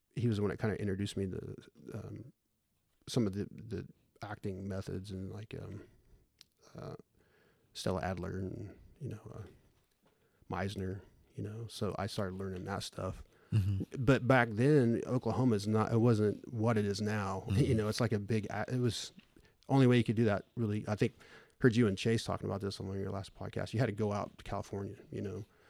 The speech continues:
Speaker 2: Mm-hmm.
Speaker 1: I'm sure it was going on here, but I didn't really know a lot about it.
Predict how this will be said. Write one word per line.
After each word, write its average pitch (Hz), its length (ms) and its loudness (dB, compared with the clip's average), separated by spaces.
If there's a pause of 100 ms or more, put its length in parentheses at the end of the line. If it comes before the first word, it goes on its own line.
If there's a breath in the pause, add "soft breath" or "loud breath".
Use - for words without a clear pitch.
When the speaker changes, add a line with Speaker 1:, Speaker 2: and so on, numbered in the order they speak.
Speaker 2:
Mm-hmm. 87 160 0
Speaker 1:
I'm 123 60 6
sure 196 180 6
it 170 60 8
was 107 120 -2
going 107 220 2
on 113 160 2
here, 127 260 2
but 104 180 -2
I 101 120 0
didn't - 440 -4
really 101 200 -6
know 98 360 -6 (540)
a 110 40 -4
lot 101 140 0
about 98 280 -4
it. - 160 -10